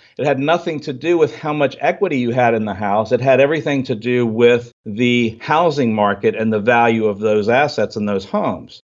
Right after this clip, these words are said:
And so we start thinking about that, and it's like, "Well, wait a minute.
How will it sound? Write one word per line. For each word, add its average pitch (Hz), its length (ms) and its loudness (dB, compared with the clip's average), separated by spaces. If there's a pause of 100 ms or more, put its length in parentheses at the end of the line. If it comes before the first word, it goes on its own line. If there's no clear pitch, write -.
(320)
And 123 440 0
so 127 380 4
we 127 140 0
start 120 320 -2
thinking 127 320 -2
about 107 320 -2
that, 185 240 4
and 143 100 -4
it's 127 80 -6
like, 120 160 -4
"Well, 127 160 -4
wait 165 220 0
a 160 40 -4
minute. 131 360 -2